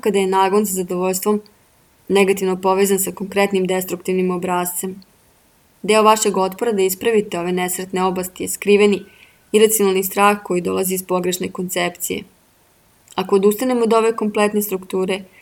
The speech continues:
celog ovog polja, koji se sastoji od moje negativnosti i zadovoljstva koje je sa njom povezano,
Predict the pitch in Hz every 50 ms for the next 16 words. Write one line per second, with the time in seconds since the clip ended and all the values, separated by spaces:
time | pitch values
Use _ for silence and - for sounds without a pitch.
0 | _ _ _ _ - - 214 214 214 220 214 214 208 208 208 208 208 - - -
1 | 190 185 185 185 180 185 - _ - - - - - 202 196 196 196 185 190 -
2 | 190 185 190 - 196 202 208 202 208 196 196 196 190 190 185 180 196 190 - -
3 | 208 214 233 240 233 - 196 196 180 175 175 180 180 190 202 196 - 254 254 -
4 | 233 220 214 214 208 202 202 202 202 202 202 202 196 185 185 190 190 185 190 185
5 | 180 -